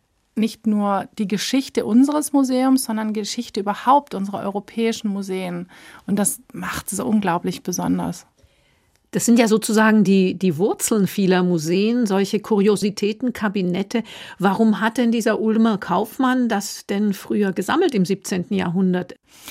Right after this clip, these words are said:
Speaker 1: Ja, in dieser Zeit, im siebzehnten Jahrhundert, war Ulm noch eine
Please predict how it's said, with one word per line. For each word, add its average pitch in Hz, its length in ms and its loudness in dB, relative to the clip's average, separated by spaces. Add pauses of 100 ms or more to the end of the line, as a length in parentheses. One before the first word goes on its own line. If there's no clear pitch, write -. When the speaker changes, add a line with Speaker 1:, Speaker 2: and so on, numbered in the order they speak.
(680)
Speaker 1:
Ja, 254 120 6
in 262 120 6
dieser 254 260 4
Zeit, 226 340 0
im 233 100 0
siebzehnten 233 500 -2
Jahrhundert, 240 540 4
war 208 300 0
Ulm 254 220 4
noch 226 200 0
eine 202 460 -4